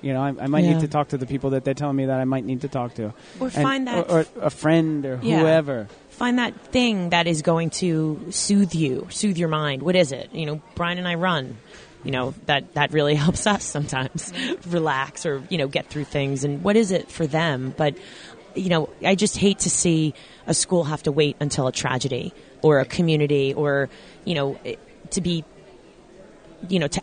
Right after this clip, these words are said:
Speaker 2: act. I want us to be proactive, and I think that's exactly what you're doing. And, you know, we super appreciate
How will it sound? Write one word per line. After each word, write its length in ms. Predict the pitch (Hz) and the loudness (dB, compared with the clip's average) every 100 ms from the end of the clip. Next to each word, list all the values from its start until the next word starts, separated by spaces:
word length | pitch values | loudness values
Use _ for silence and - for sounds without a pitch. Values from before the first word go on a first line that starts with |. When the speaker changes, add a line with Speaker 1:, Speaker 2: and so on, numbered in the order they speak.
| 160 | -2
Speaker 2:
act. 320 | 151 - - | -4 -6 0
I 80 | 170 | 2
want 200 | 175 170 | 4 2
us 120 | 170 | -2
to 100 | - | -4
be 80 | 160 | -4
proactive, 600 | 151 - 170 156 135 151 | -4 0 2 2 0 -4
and 80 | 143 | -4
I 40 | |
think 160 | 135 160 | -6 -2
that's 180 | 170 - | -2 -2
exactly 580 | 143 - 160 151 - 156 | -6 0 0 0 0 2
what 180 | 143 139 | 2 2
you're 100 | 151 | 2
doing. 440 | 151 151 165 175 | 4 4 2 0
And, 320 | 147 143 139 - - - - | 0 0 -2 -4 -16 -18 -2
you 100 | 165 | 0
know, 280 | 143 139 - - - - | 2 0 -6 -18 -16 -4
we 240 | 185 185 | 0 0
super 420 | - - 240 175 | 2 4 6 6
appreciate 720 | 156 - 202 - 165 147 147 | 4 4 4 6 6 6 4